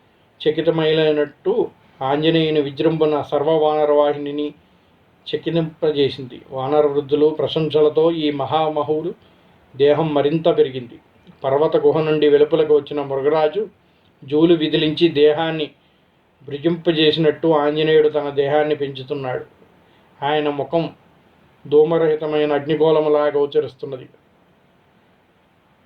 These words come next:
అప్పుడు వృద్ధ నాయకులందరికీ అభివాదం చేసి, "ఓ మహనీయులారా,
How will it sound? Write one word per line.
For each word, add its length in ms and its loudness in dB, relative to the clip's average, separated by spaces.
అప్పుడు 340 -2
వృద్ధ 340 -4
నాయకులందరికీ 880 0
అభివాదం 460 2
చేసి, 420 -2
"ఓ 180 4
మహనీయులారా, 880 0